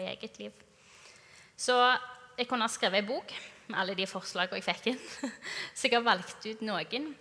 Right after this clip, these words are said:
Og det jeg vil du skal gjøre, er at jeg skal lese opp ganske mange av disse her, om hvordan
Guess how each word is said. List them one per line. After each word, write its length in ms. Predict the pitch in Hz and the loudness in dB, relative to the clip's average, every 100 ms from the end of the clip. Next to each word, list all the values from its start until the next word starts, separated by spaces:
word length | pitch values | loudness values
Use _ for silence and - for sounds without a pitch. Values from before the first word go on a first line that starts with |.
| - | -8
Og 160 | 220 220 | -8 0
det 80 | 262 | 2
jeg 280 | 285 269 240 | 2 -2 -4
vil 160 | 247 | -6
du 20 | |
skal 200 | 254 220 226 | -6 -4 -2
gjøre, 80 | 254 | -2
er 60 | |
at 60 | - | -4
jeg 80 | - | -6
skal 180 | 262 208 | -2 -2
lese 300 | - - 277 | -2 -4 -8
opp 100 | - | -6
ganske 380 | 190 - - | -8 -8 -10
mange 180 | 185 180 | -6 -6
av 80 | 190 | -6
disse 240 | 190 - | -8 -8
her, 240 | 185 190 196 - | -8 -6 -8 -10
om 140 | 208 202 | -8 -6
hvordan 400 | 226 214 208 | -6 -4 -4